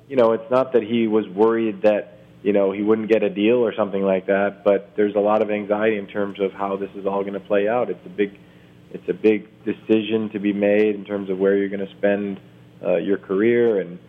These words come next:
and how that will look, and, uh, you know, changing cities, changing teams, you know, new coaches,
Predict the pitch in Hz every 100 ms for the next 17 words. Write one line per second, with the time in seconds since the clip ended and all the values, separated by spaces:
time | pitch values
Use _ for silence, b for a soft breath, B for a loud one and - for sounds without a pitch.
0 | - - - - 98 98 98 95 95 95
1 | 113 120 - - 95 92 - - - -
2 | - - 92 90 - - 101 101 98 95
3 | 127 123 113 101 95 95 90 90 87 127
4 | 123 107 95 - - 90 87 80 92 98
5 | 110 123 120 - 101 92